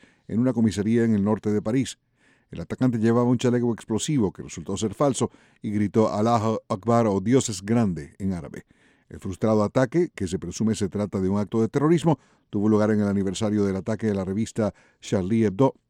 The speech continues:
en el que murieron diecisiete personas, incluyendo tres policías. El precandidato presidencial republicano, Donald Trump, envió un tuit en el que habla sobre el ataque en París e inmediatamente menciona a Alemania y en su redacción parece confundir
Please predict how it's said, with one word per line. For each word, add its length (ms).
en 160
el 80
que 80
murieron 320
diecisiete 420
personas, 460
incluyendo 480
tres 240
policías. 640
El 120
precandidato 560
presidencial 440
republicano, 680
Donald 300
Trump, 260
envió 400
un 180
tuit 320
en 100
el 120
que 100
habla 220
sobre 220
el 60
ataque 280
en 100
París 320
e 100
inmediatamente 680
menciona 480
a 20
Alemania 640
y 100
en 80
su 140
redacción 500
parece 380
confundir 640